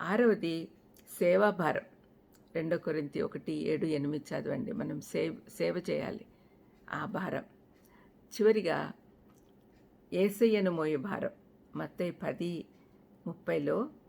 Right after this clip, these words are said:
"నా భారం తేలికగా ఉంది" అంటున్నాడు.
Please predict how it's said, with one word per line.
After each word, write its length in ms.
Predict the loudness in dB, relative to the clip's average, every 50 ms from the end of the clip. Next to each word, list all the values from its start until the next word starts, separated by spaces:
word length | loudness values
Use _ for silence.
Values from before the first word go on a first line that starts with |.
| -20 -18 -8 -6
"నా 100 | -4 -4
భారం 440 | -2 -2 -2 0 0 0 2 0 0
తేలికగా 720 | 0 0 -2 0 0 -2 -2 -2 -2 -2 -2 -2 -2 -2
ఉంది" 500 | -2 -4 -4 -4 -2 -2 -2 -4 -6 -6 -6 -6
అంటున్నాడు. 520 | -6 -6 -6 -8 -6 -6 -6 -4 -6 -6